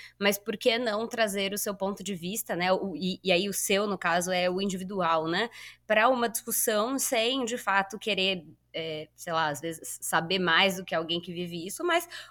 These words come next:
olhar o seu ponto de vista enquanto pessoa que, é,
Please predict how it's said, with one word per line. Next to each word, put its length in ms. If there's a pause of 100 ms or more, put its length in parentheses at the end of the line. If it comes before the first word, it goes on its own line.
olhar 240
o 40
seu 160
ponto 240
de 160
vista 260
enquanto 300
pessoa 420
que, 220 (380)
é, 320